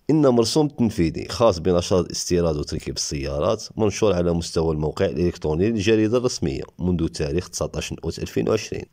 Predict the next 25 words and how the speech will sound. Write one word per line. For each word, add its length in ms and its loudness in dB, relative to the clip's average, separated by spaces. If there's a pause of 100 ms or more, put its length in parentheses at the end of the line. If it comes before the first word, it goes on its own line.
(100)
كما 280 2
أن 140 4
البوابة 420 4
الرقمية 440 2
تستقبل 460 -4
الملفات 760 0
منذ 180 0
العاشر 360 0
سبتمبر، 680 -4 (140)
حيث 360 -2
تم 180 2
استقبال 680 0
مية 140 4
وثمانين 460 0
ملف 480 -4 (180)
بين 220 0
التصنيع 520 -2
والاستيراد، 680 -4 (180)
منها 320 -2
خمسة 220 -6
وثلاثين 440 -4
طلبا 360 -4
للتصنيع 760 -2
والباقي 520 0
للمستوردين. 800 0